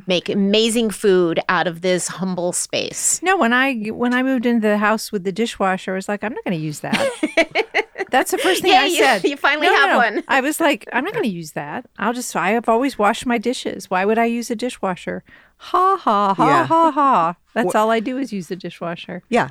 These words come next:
Speaker 3: And I've been in my house eleven years and I'm already on my third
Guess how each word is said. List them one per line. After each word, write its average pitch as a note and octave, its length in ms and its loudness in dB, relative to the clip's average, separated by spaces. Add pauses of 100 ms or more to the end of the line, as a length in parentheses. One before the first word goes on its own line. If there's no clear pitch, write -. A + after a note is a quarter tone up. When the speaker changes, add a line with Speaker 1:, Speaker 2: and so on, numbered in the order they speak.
(120)
Speaker 3:
And F#3+ 100 2
I've G3+ 100 0
been G#3 120 2
in G3+ 80 2
my F3 120 0
house F3 340 -2
eleven D3+ 380 2
years D3 460 0
and D#3 100 2
I'm E3 120 2
already D3 320 2
on C#3 180 0
my C3 300 0 (240)
third C#3+ 1000 0